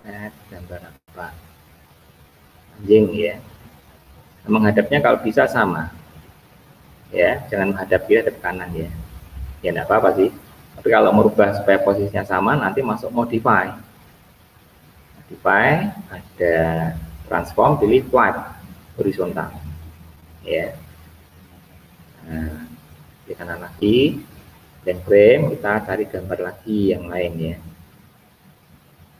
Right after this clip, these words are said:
Ayam misalnya ya. Tarik lagi gambar ayam. Apa bisa ya, anjing jadi ayam? Ini nanti bisa. Kita masuk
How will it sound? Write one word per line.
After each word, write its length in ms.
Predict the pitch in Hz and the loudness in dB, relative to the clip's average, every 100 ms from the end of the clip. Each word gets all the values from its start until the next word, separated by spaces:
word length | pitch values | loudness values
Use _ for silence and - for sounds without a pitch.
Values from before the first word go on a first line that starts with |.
| - | -12
Ayam 400 | 87 95 90 - | -2 0 -2 -6
misalnya 400 | - 82 80 78 | -12 -10 -10 -10
ya. 200 | - - - - - - - _ _ _ _ _ | -14 -20 -18 -18 -18 -20 -20 _ _ _ _ _
Tarik 240 | - - - | -14 -12 -14
lagi 280 | 76 - _ 78 - | -16 -20 _ -20 -20
gambar 220 | 78 - | -20 -20
ayam. 260 | - - - - _ - _ _ _ _ _ _ _ 127 | -20 -20 -20 -20 _ -20 _ _ _ _ _ _ _ -8
Apa 100 | 147 | -4
bisa 400 | 147 139 165 127 | -2 0 2 4
ya, 240 | 95 107 139 | 4 2 0
anjing 240 | - 143 | -2 -2
jadi 320 | 113 101 98 | -2 -2 -4
ayam? 400 | 101 107 110 113 | -2 0 0 -2
Ini 160 | 110 127 | -6 -6
nanti 160 | 120 | -4
bisa. 320 | 135 101 - - - _ _ _ _ _ _ _ _ _ _ _ _ _ _ _ _ - | -4 -6 -14 -18 -20 _ _ _ _ _ _ _ _ _ _ _ _ _ _ _ _ -14
Kita 160 | - 92 | -8 -6
masuk 400 | 90 104 90 | -6 -2 -2